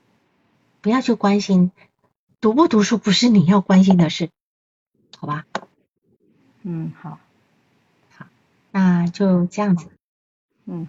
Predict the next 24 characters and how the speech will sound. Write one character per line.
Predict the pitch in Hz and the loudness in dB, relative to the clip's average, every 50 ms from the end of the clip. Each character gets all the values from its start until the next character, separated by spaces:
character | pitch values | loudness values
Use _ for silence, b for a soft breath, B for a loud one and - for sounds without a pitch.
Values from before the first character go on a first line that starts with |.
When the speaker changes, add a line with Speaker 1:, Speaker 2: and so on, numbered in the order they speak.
| _ - | _ -20
Speaker 2:
好， | - 156 - - | -20 -20 -18 -8
Speaker 1:
很 | - 208 202 | -6 -6 -4
多 | - 254 277 | 0 0 -2
现 | 269 - 320 294 | 2 2 0 2
在 | 302 294 269 | 2 2 2
的， | 240 214 | 0 -2
Speaker 2:
谢 | 196 | -2
谢 | |
王 | |
老 | 208 | -4
师。 | _ - | _ -12
Speaker 1:
很 | 208 202 | -14 -14
多 | 214 - | -12 -10
现 | - 294 277 269 | -4 -2 -2 0
在， | 285 269 240 | 0 0 0
因 | 226 262 | 0 0
为 | 285 277 | -2 0
他 | - 277 277 | 0 -2 -2
毕 | - 269 247 | -2 -4 -4
竟 | - 240 | -2 -2
才 | 214 208 196 | -2 -2 -4
十 | - - 180 | -4 -6 -4
八 | - 226 247 262 | -4 -2 -2 -2
岁， | - - - 214 165 | -4 -4 -6 -6 -6